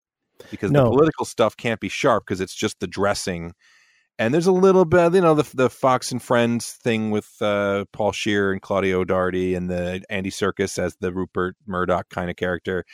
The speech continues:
Speaker 1: Some fun there, but that's only, like, a hint of what could have been a wacky movie, just straight up lampooning, you know, the Fox News culture and all that stuff. Not enough.
Speaker 2: And an-,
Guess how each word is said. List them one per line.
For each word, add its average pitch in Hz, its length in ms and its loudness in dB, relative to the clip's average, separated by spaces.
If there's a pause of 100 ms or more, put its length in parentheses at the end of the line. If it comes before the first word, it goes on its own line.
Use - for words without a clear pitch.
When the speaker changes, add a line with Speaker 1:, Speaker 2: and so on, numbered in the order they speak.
(300)
Speaker 1:
Some 156 200 -4
fun 196 420 2
there, 120 200 4
but 113 120 -2
that's 135 200 -2
only, 151 180 0
like, 120 200 0
a 104 40 -6
hint 143 320 -4
of 98 140 -2
what 104 180 -4
could 113 160 -2
have 107 100 2
been 104 120 0
a 95 80 0
wacky 107 480 -2
movie, 92 420 -2 (200)
just - 180 -4
straight 113 400 2
up 98 140 0
lampooning, 95 920 -6
you 110 80 -6
know, 90 80 -4
the 90 60 -6
Fox - 320 -4
News 107 200 -2
culture 90 400 -6
and 87 100 -8
all 85 120 -10
that 90 200 -6
stuff. - 380 -10 (360)
Not 226 200 -2
enough. 214 360 2
Speaker 2:
And 175 140 4
an-, 165 60 0